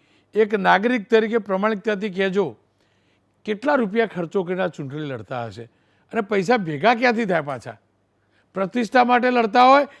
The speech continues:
કે મલાઈ કમાવા માટે ચૂ-, બધા નગરસેવક બનવું હોય?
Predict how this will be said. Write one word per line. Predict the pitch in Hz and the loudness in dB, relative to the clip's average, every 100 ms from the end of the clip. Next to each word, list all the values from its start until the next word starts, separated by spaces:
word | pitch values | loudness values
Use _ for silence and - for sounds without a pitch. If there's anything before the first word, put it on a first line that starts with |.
| _ _ | _ _
કે | 226 | -2
મલાઈ | 214 214 233 | 0 0 0
કમાવા | 220 233 233 | -2 -2 -2
માટે | 226 226 | -2 -4
ચૂ-, | 196 226 | -6 -14
બધા | - 196 208 | -14 -8 -6
નગરસેવક | 214 202 196 190 202 175 190 | -6 -10 -10 -8 -8 -8 -10
બનવું | 180 165 147 | -8 -10 -10
હોય? | 135 104 | -14 -16